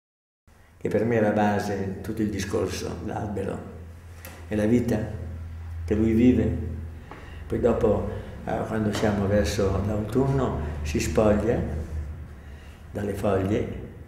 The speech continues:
poi rimane nudo e vedi la sua forma, la sua anatomia, che l'albero è molto anatomico e diventa bello proprio nel periodo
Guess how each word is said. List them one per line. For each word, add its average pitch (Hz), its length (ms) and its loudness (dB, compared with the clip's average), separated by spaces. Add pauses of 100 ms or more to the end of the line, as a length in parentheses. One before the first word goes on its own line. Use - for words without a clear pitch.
(320)
poi 110 160 2
rimane 101 680 2
nudo 107 560 2 (960)
e 113 160 0
vedi 123 320 8
la 113 160 2
sua 113 360 4
forma, 113 460 2
la - 100 -6
sua 98 400 -2
anatomia, 104 640 0 (680)
che - 80 -4
l'albero 107 360 2
è 98 140 0
molto 110 340 4
anatomico 92 680 -2 (640)
e 113 80 2
diventa 123 360 8
bello 127 360 10
proprio 107 540 4
nel 104 220 2
periodo 110 880 4